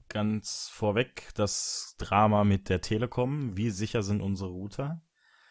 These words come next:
Ich glaube, wir können heute mal ein bisschen über Router sprechen. Der Ben hat sich auch einen neuen gekauft, aber dazu kommen wir gleich später. Ähm,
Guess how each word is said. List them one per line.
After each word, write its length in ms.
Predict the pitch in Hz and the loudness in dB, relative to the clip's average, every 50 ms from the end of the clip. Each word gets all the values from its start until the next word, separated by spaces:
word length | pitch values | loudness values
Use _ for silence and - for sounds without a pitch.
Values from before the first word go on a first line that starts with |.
| _ _ _ _ _ - | _ _ _ _ _ -20
Ich 120 | - - | -4 2
glaube, 340 | - 113 117 117 117 113 110 | 4 4 6 8 8 6 6
wir 80 | 107 98 | 6 4
können 220 | - 117 123 110 | 6 6 6 6
heute 200 | 117 117 113 117 | 6 4 4 4
mal 100 | 113 107 | 4 4
ein 40 | 104 | 4
bisschen 240 | 113 - - 117 95 | 2 2 2 2 2
über 160 | 95 104 104 | 4 4 4
Router 460 | 95 87 95 107 117 117 - 113 101 | 2 2 0 -2 -2 -2 -2 -2 -2
sprechen. 520 | - - - - 110 113 - 117 107 110 | -4 -6 -6 -6 -6 -4 -2 -2 -2 0
Der 120 | 107 98 90 | 0 -2 0
Ben 200 | 92 101 107 107 | 0 0 0 0
hat 140 | 107 101 - | -2 -4 -4
sich 220 | - 101 - 85 | -6 -8 -6 -4
auch 200 | 90 98 92 92 | -2 -2 -2 0
einen 140 | 98 92 87 | 0 0 2
neuen 300 | 87 90 98 110 117 117 | 2 2 2 0 0 0
gekauft, 500 | 113 107 - - 104 107 113 104 - 92 | -2 -2 -2 -2 -2 -2 -2 -2 -2 -2
aber 140 | 90 90 87 | -2 0 -2
dazu 260 | 92 87 - - 95 | -2 -4 -6 -10 -10
kommen 220 | - - 92 90 | -8 -6 -6 -6
wir 80 | 85 82 | -6 -6
gleich 240 | 82 82 82 80 - | -6 -6 -8 -8 -10
später. 560 | - - 82 85 95 196 - 123 123 123 - - - - - - - - - - | -10 -10 -10 -10 -8 -8 -6 -8 -8 -8 -10 -14 -20 -20 -20 -20 -20 -20 -20 -8
Ähm, 760 | - 113 117 117 117 117 117 117 117 117 117 117 120 117 104 | -4 0 2 4 4 4 4 2 2 0 0 -2 -2 -4 -8